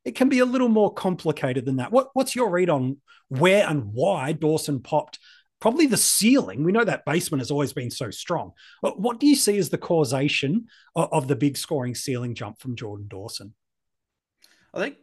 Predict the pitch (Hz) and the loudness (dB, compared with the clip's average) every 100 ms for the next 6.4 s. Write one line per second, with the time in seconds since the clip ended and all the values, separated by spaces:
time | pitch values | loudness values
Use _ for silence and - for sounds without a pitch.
0 | _ - 123 117 107 113 98 90 101 123 | _ -8 -6 -8 -8 -10 -8 -6 -6 -6
1 | 104 - - 90 85 82 - 90 - - | -8 -10 -10 -10 -10 -16 -12 -12 -12 -16
2 | 85 - - 78 - 85 82 92 87 82 | -16 -16 -18 -16 -12 -14 -12 -12 -12 -12
3 | - 95 90 - 104 98 95 98 92 95 | -12 -12 -12 -12 -4 -4 -4 -8 -8 -10
4 | 92 98 98 92 92 90 - 90 92 107 | -8 -8 -6 -4 -4 -6 -8 -8 -8 -10
5 | - - 101 92 107 107 110 95 92 117 | -12 -10 -8 -6 -8 -6 -6 -6 -2 -2
6 | - 120 208 180 | -2 -4 -2 -2